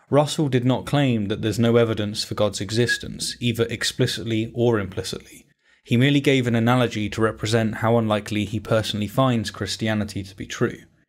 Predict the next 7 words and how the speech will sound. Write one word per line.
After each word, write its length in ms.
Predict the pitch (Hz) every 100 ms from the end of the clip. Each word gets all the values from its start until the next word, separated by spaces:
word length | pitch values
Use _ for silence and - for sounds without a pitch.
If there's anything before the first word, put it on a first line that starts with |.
| _ _ _ _ -
Nate 280 | 131 139 -
is, 380 | 147 127 117 -
on 280 | 113 110 107
all 200 | 135 127
accounts, 640 | 117 - 117 98 - - - -
simply 460 | - 135 117 110
mistaken. 680 | 107 101 120 104 - - -